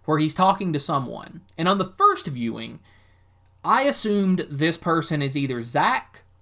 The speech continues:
or the real Cloud, the, the, the subconscious Cloud, right, who's fighting back against Cloud's false memories. But if you go back and rewatch this scene, it's possible that this is Cloud's alternate timeline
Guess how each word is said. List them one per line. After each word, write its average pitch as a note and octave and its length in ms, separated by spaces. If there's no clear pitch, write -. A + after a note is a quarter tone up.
or F#3+ 500
the D3 140
real F#3 320
Cloud, A2+ 540
the, B2 360
the, B2 320
the C3 180
subconscious - 1000
Cloud, B2 540
right, C3+ 320
who's C3+ 200
fighting D#3 340
back C#3+ 200
against C3+ 300
Cloud's B2+ 300
false A#2+ 280
memories. B2 460
But F#3 420
if D#3+ 140
you E3+ 60
go C4 120
back G4 200
and G#3+ 180
rewatch G#3+ 540
this A#2+ 180
scene, A2 460
it's F3 180
possible C4 520
that F3+ 160
this F#3+ 340
is E3 480
Cloud's E3+ 600
alternate D#3+ 460
timeline C#3 760